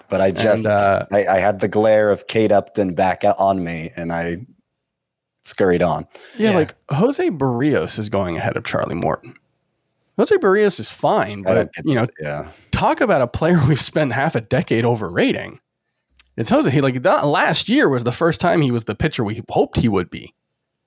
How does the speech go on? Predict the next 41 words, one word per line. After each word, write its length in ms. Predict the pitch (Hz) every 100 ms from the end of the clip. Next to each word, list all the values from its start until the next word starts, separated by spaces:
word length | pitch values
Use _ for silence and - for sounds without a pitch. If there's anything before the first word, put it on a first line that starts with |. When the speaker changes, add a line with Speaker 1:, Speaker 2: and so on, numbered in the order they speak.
| _
Speaker 1:
He 160 | - 107
Speaker 2:
Uh, 120 | 113
Speaker 1:
is. 120 | 117 117
Speaker 2:
and 120 | 113
all 140 | 131 151
of 60 |
a 60 | 135
sudden, 380 | - 147 139 127
he's 500 | 117 131 131 117 - _ _ _ _ _ _ _ -
better 260 | 123 147
than 220 | 147 143
Charlie 260 | - 143 135
Morton. 260 | 113 170 190
Frankie 300 | 170 185 143
Montas? 640 | 117 160 - 220 226 - _ _ _ _ _ _
Dylan 340 | 214 285 277 175
Cease 800 | - - 208 240 285 - - - _ _ _ _
is 220 | 208 226 139
better 340 | 170 214 226
than 160 | 214 208
Charlie 380 | - 214 226
Morton? 420 | 196 220 254 277 277
Speaker 1:
What? 480 | 135 - - - - _ _ _ _ _ _ - 143
Speaker 2:
And 140 | 156
Speaker 1:
What? 100 | 131
Speaker 2:
N 100 | 190
F 100 | 240
C 180 | - 220
A 120 | 214
D 80 | 220
P, 200 | 175 220
<laughs> 0 |
Dylan 340 | 127 110 196 196
Cease 320 | - 202 -
is 120 | 160
going 260 | 151 151 139
around 420 | 120 110 143 160
ahead 180 | 151 143
of 80 |
Charlie 260 | - 131 127
Morton. 340 | 110 - 117